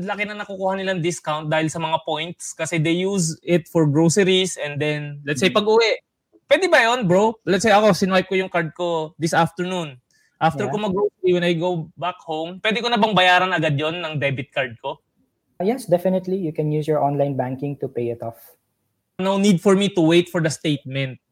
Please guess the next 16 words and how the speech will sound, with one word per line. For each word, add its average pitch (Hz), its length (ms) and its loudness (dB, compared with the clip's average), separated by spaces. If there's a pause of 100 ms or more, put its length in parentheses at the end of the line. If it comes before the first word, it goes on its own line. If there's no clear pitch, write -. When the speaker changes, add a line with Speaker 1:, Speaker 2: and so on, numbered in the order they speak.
(460)
Speaker 2:
Uh, 135 160 0
no 139 240 4
need, 120 240 -2
yeah. 117 160 -6
You 127 160 -4
can 135 160 -4
pay 131 240 0
it 131 80 -10
immediately 123 480 -4
if 113 160 -6
you 123 80 -6
want 110 320 -10
to. 113 160 -14 (240)
Yeah. - 160 -18 (320)
Speaker 1:
Okay. 156 960 -4
So, 165 160 -2